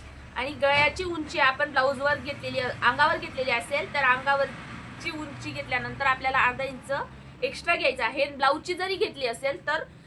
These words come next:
ब्लाऊजची उंची जेवढी असेल गळ्याची समोरच्या, तर तेवढ्या उंची घेतल्यानंतर आपल्याला एक इंच, सॉरी, अर्धा इंच आपल्याला मार्जिन घ्यायची आहे.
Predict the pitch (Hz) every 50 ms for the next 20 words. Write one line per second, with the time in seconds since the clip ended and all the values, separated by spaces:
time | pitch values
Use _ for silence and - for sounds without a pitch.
0 | - - - 220 277 277 285 - - - 359 359 349 302 311 320 302 285 285 294
1 | 302 302 285 262 269 - 285 285 254 262 262 254 254 247 254 311 311 330 277 254
2 | 240 220 - - 262 285 - 285 285 - - 294 302 294 320 339 330 311 - -
3 | - - - 240 269 277 254 - 349 - 285 277 269 269 262 247 240 233 - 277
4 | 277 254 254 254 254 262 285 427 480 - - - - - - - - - - 294
5 | 285 294 - 294 277 247 226 - - - - - - - 285 277 254 220 - 202
6 | 233 254 262 330 330 320 285 254 - 262 233 226 240 254 269 302 370 339 302 269
7 | 240 214 240 233 240 247 226 208 - 202 180 180 190 220